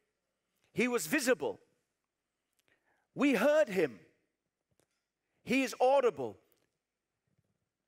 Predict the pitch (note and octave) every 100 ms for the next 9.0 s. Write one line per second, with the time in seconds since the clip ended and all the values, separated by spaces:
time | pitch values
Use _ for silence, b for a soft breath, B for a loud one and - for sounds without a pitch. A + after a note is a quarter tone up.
0 | _ G3+ C4 C#4 D4+ A#3+ G3+ F3 C3 G#2+
1 | _ _ _ _ _ _ - A#3 A3 -
2 | - B3 C4 A#3 G3 C#3+ G#2 b b b
3 | _ D#3 D#4+ A3 G#3 - - - _ _
4 | - A#3+ E3 D#3+ - - _ - E3 B3+
5 | F3+ A#2 F2+ - _ _ _ _ _ -
6 | E3+ - - A#3 D3+ D#3 F3 A3+ A#3+ -
7 | - b b b C#3 G3 G3+ F#3 - D#3
8 | D#3 G3 G3+ E3+ - D3 C3+ - B2+ A2+